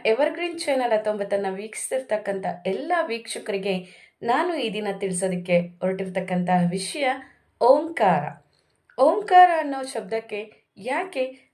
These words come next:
ವೇದ ಪುರಾಣಗಳಿಂದಲೂ ಇಷ್ಟೊಂದು ಮಹತ್ವ ಇದೆ?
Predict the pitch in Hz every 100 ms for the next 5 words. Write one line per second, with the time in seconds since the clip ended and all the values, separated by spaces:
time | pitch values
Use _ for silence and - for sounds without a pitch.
0 | 180 220 262 285 311 302 262 254 294 302
1 | 277 277 269 262 262 - - - 359 359
2 | 302 226 226 277 - 269 202 170 170 -